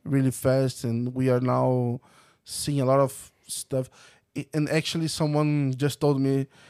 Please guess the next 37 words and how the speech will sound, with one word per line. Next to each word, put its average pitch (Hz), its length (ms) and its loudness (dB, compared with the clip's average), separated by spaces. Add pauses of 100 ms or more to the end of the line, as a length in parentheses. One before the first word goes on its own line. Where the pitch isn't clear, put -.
(140)
"Hey, 165 260 2
Gabriel, 156 520 4
you 160 200 6
are 165 120 6
writing 147 580 2
and, 127 260 4
and 131 260 4
making 135 400 2
podcasts 127 560 2
and 123 100 0
stuff 131 260 -4
like 123 180 -2
this 127 180 -4
about 127 280 0
open 131 360 0
banking." 131 420 -2 (680)
And 170 360 4
when, 185 380 2 (920)
and 147 300 0
if 175 240 -2
these 180 460 0
things 170 640 0
like, 131 280 2
uh, 123 540 2 (1400)
I - 80 -2
don't 151 140 6
know, 135 280 4 (340)
and 151 200 2
when 170 140 6
open 160 300 6
banking 147 320 0
is 127 100 -2
over, 139 300 4
I 123 40 -4
say, 135 160 -2
"Hey, 143 200 2
man, 120 260 2